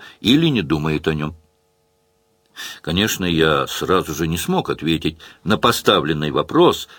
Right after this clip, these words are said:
опираясь на конкретные цифры. Но позднее я нашел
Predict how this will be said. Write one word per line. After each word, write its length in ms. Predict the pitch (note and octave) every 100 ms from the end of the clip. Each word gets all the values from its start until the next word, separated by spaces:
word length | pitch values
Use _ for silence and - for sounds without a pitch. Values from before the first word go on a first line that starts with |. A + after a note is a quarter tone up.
| -
опираясь 480 | - - F#2 F2 -
на 100 | F#2+
конкретные 720 | B2 B2+ B2+ C3+ G2 F2 D#2+
цифры. 540 | D#2+ - - - - - - - -
Но 400 | A2 B2+ A2+ - -
позднее 640 | A#2 - A#2 F#3+ F#3+ G#2
я 180 | D#2 B2
нашел 600 | B2 C3+ - G#3+ C3+ C#2+